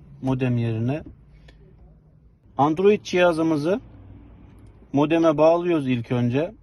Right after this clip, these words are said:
İnternete bağladıktan sonra Play Store uygulamasından T V File Transfer diye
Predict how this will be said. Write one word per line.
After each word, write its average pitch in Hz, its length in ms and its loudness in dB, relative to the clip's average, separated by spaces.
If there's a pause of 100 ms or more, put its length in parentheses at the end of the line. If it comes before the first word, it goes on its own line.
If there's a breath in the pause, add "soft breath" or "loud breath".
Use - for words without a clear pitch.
(320)
İnternete 185 460 -2
bağladıktan 180 640 0
sonra 156 380 -4
Play 165 360 -4
Store 170 320 -6
uygulamasından 147 1000 -2 (680)
T 156 140 -2
V 175 160 -4
File 170 320 2
Transfer 156 680 -2
diye 123 260 -2